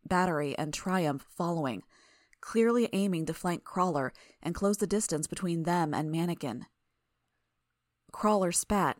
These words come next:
and Vista used her power, reducing the distance the spit traveled to a tenth of what it might have been. Crawler leaped, and she widened the distance between him and everyone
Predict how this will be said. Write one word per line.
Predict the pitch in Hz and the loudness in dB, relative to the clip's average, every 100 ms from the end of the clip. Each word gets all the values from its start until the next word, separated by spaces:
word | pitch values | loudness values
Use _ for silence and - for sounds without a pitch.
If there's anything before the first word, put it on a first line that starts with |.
| _ | _
and | - 180 | -2 0
Vista | 170 220 - | 2 2 2
used | 220 185 185 | 2 2 0
her | 180 | 0
power, | - - 185 143 127 - - _ | -2 0 2 2 -2 -8 -20 _
reducing | - 180 214 - 254 214 | 0 2 4 4 2 0
the | |
distance | 175 185 - 165 156 | 0 0 0 -2 -2
the | 165 | -2
spit | - - 185 | -2 0 -2
traveled | - 196 190 151 143 | -2 -2 0 0 -2
to | - | -2
a | 170 | -4
tenth | - - 220 147 | -4 -2 -2 -2
of | 151 | -4
what | 160 | -2
it | 165 | -2
might | 156 165 | -2 -2
have | 156 | -2
been. | 175 165 131 - _ _ _ _ _ _ - | 0 0 -2 -8 _ _ _ _ _ _ -8
Crawler | - 190 175 156 | 0 4 4 2
leaped, | 185 147 - - _ _ | 0 0 -2 -10 _ _
and | 175 175 | -4 -2
she | 196 | 2
widened | 180 185 240 262 | 4 4 2 -2
the | 175 | 0
distance | 202 - 165 - | 0 2 -2 -4
between | - 175 165 | -6 -4 -2
him | 190 190 151 | -2 -2 0
and | 156 | 0
everyone | 175 170 156 160 | 0 0 0 -2